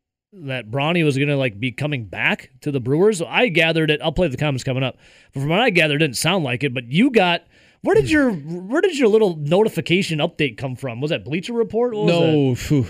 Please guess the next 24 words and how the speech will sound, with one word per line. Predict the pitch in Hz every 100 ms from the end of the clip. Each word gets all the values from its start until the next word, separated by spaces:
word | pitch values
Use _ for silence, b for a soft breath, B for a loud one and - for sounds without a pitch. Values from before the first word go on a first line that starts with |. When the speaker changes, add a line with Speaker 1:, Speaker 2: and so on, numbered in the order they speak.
| 85
Speaker 2:
I | 143
would | 123 110
never, | 117 135 120 107 104 -
ever, | 135 117 110 -
ever | 135 120 104
Speaker 1:
Ooh, |
Speaker 2:
sign | 127 120 113
up | 107
Speaker 1:
I | 147
Speaker 2:
for |
Speaker 1:
didn't | 139
mean | 120 123
Speaker 2:
Bleacher | 127 104
Speaker 1:
to |
Speaker 2:
Report. | 98 110
Speaker 1:
offen-, | 135
I | 139
didn't | 131 131
mean | 135
to | 110
offend | - 165 143
you | 127
like | 117 92
that. | 131 101